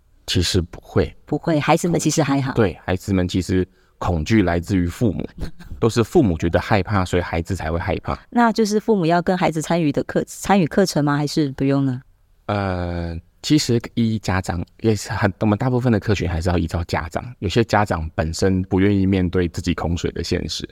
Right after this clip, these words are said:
Speaker 1: 所以就会让孩子独立去跟老师做互动。
Speaker 2: 好有趣哦！那家长带孩子去游泳的意思是什么？
Speaker 1: 家长带孩子，比如说他们去垦丁饭店，
Speaker 2: 嗯。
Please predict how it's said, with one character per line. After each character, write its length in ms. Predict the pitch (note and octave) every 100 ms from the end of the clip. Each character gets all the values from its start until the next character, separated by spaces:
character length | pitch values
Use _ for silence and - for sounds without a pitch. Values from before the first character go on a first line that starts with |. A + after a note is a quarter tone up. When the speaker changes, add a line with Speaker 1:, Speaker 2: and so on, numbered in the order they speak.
| - C4 C4 - -
Speaker 1:
所 180 | -
以 120 | G2 F2
就 160 | G#2
会 260 | F2+ G2 E2+
让 260 | F2 E2+ D#2+
孩 280 | - E2+
子 220 | G2 G2+ E2+ -
独 140 | F2
立 120 | F#2+
去 300 | F2 F#2+ E2+ -
跟 200 | F2 E2+
老 160 | D#2+
师 200 | - F2+
做 220 | D#2+ F2
互 180 | F2+ F2
动。 220 | E2 E2+ - _
Speaker 2:
好 140 | A3
有 140 | B3
趣 220 | F3 A3+ G3+
哦！ 100 | F3+
那 140 | A3
家 160 | G#3+ G#3
长 120 | E3
带 140 | F#3
孩 140 | F3+ D#3
子 100 | D#3
去 140 | D#3+
游 100 | D3+
泳 180 | D3 B2+
的 140 | - B2+ -
意 100 | -
思 160 | D#3+ D3
是 100 | C3
什 140 | -
么？ 220 | - - - _ -
Speaker 1:
家 140 | C#3
长 140 | A2
带 80 | F#2
孩 200 | F2+ E2
子， 100 | E2
比 140 | D#2+ E2+
如 60 |
说 140 | E2 G2
他 120 | G2+
们 160 | F2+
去 160 | E2+ G2
垦 160 | F2 D#2
丁 160 | F2+
饭 220 | F#2 F#2 D#2+
店， 200 | F2 - - -
Speaker 2:
嗯。 200 | D3+